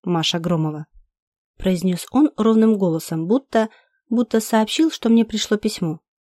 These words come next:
"За то, что совершила Анар Ильин Танис". Обошел вокруг меня — осматривал, словно прикидывая, как лучше убить. "Знаешь, как казнят в тюрьмах Ракханов?" Чужой палец коснулся моей головы.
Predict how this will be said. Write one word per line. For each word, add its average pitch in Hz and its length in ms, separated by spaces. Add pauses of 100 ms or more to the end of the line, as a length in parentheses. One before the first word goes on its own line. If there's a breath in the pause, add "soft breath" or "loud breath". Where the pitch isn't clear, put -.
(160)
"За 185 260
то, 240 160
что - 180
совершила 190 720
Анар 180 460
Ильин 165 420
Танис". - 580 (680)
Обошел 196 460
вокруг 269 340
меня — 180 340 (360)
осматривал, 175 680 (120)
словно 185 340
прикидывая, 202 540
как - 240
лучше 180 320
убить. 156 340 (680)
"Знаешь, 226 480
как - 220
казнят 185 400
в - 100
тюрьмах 170 400
Ракханов?" 165 640 (300)
Чужой 170 320
палец 233 340
коснулся 180 460
моей 170 180
головы. 165 440